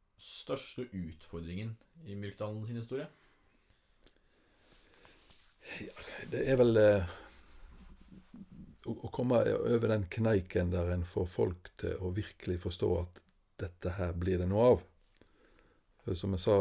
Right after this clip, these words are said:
Speaker 2: når, når, eh, politikerne gjorde vedtaket i to tusen og en, så var det ganske mange som ikke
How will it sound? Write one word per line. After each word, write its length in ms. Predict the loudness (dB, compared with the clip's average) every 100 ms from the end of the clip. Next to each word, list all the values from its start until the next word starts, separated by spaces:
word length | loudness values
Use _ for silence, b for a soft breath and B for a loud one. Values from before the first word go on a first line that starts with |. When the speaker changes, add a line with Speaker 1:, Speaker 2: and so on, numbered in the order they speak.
| 6
Speaker 2:
når, 300 | 2 0 -2 -4
når, 260 | -4 -4 -4
eh, 420 | -4 -4 -6 -8 -10 -12 -10
politikerne 560 | -6 -6 -6 -4 -4 -2
gjorde 280 | -2 -2 -2
vedtaket 540 | -2 -2 -4 -4 -10
i 40 | -6
to 120 | -6 -4
tusen 280 | -6 -2
og 80 | -2
en, 120 | -2 -4
så 80 | -6 b b b b 0
var 180 | 0 0
det 160 | -4
ganske 240 | -8 -4 -2
mange 200 | 0 0
som 180 | -2 -4
ikke 320 | -8 -10 -6